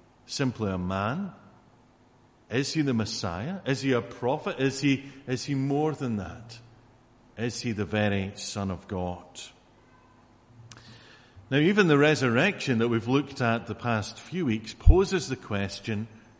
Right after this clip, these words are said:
"Who is Jesus?"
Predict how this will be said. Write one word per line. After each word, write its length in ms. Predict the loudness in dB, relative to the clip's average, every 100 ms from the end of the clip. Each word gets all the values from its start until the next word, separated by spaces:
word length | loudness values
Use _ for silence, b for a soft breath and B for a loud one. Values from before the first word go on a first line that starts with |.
| -10
"Who 240 | -4 -4 -4 -4
is 580 | -4 -4 -6 -12 -14 -18 _ _ _ _ _ -6
Jesus?" 840 | -4 -4 -6 -10 -12 -12 -12